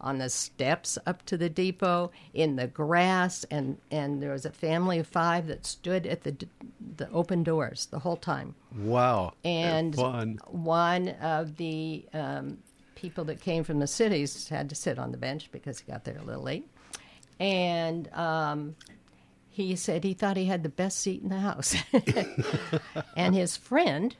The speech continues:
Speaker 1: who had arrived in time to get in, commented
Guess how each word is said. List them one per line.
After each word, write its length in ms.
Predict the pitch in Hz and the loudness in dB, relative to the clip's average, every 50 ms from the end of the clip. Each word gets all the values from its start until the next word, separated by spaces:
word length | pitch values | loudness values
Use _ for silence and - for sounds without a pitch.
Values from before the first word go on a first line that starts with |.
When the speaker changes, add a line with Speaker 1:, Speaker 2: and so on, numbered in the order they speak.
| - | -6
Speaker 1:
who 160 | - 165 160 156 | -4 -4 -2 -2
had 240 | 165 139 135 135 - - | -4 -4 -6 -6 -8 -8
arrived 460 | - 147 139 143 139 139 123 131 - 156 | -8 -6 -4 -2 -2 -2 -2 -4 -4 -6
in 100 | 143 143 | -6 -2
time 300 | - 165 143 131 131 127 | 0 0 0 0 0 -2
to 80 | 135 | -4
get 240 | - 131 123 123 - | -4 -4 -6 -4 -2
in, 320 | 127 135 151 202 285 320 - _ - - - - - - - - - - - - - - - - - - - _ _ | 0 0 2 2 2 0 -2 _ -20 -20 -20 -20 -20 -20 -20 -20 -20 -20 -20 -20 -20 -20 -20 -20 -20 -20 -20 _ _
commented 800 | - - 190 208 208 214 220 220 202 202 202 190 185 185 202 190 | -12 -4 2 4 6 6 6 6 4 4 2 2 0 -2 -4 -8